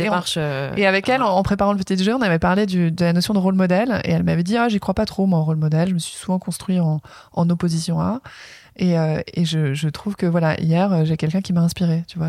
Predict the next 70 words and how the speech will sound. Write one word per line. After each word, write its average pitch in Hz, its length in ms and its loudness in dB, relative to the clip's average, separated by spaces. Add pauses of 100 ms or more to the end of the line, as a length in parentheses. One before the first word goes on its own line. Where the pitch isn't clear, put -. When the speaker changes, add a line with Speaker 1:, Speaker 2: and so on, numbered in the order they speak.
Speaker 1:
rien 180 160 0
que 185 40 2
dans 180 120 0
cette, - 260 -4
euh, 156 240 0
ce - 180 -8
comportement, 180 720 -2
euh, 170 60 0
vis-à-vis 165 240 0
de 160 60 -6
l'autre. - 360 -8
Speaker 2:
Bien 175 140 -2
sûr. 156 180 -8 (640)
Speaker 1:
Voilà, 156 180 0
ça, 196 120 -4
c'est 208 60 -2
mon 202 100 -2
coup 190 120 -8
de 175 60 -12
cœur 190 140 -2
du 170 60 0
jour. 160 200 -2 (160)
Speaker 2:
Top, 185 180 -4 (200)
Speaker 1:
<laughs> 320 160 0
Speaker 2:
top. 175 120 -2
Speaker 1:
Euh, 196 840 -2
après, 247 540 0
euh, 208 300 2
coup - 140 -12
de 196 80 -14
gueule, 214 260 0
je... 190 180 0
je, 170 340 0
pff. - 440 -10 (800)
Speaker 2:
Tu 185 80 -8
peux 254 100 -6
ne 220 120 -4
pas 151 100 -4
en 147 80 -2
avoir, 180 280 -2
hein. 147 60 -2
Il 147 60 -2
y - 20 -2
a 147 60 -2
plein 170 140 0
de 165 40 2
gens 165 60 2
Speaker 1:
Ouais, 180 180 2
Speaker 2:
qui 175 80 0
n'en 170 60 2
Speaker 1:
je, 160 60 0
Speaker 2:
ont - 40 -6
pas. 131 160 -2 (240)
Speaker 1:
euh, - 60 -18 (180)
Speaker 2:
On 156 80 -8
peut 175 60 -6
Speaker 1:
j'en 185 120 0
Speaker 2:
faire, 175 240 -2
euh, 143 160 0
motus, 156 420 -8
hein, 139 100 -6
il 151 60 -8
y - 20 -2
a 165 40 -2
Speaker 1:
Non, 170 120 2 (160)
Speaker 2:
pas 190 60 4
de - 20 0
Speaker 1:
j'en 175 160 -2
ai, 151 240 -2
je... 160 400 -2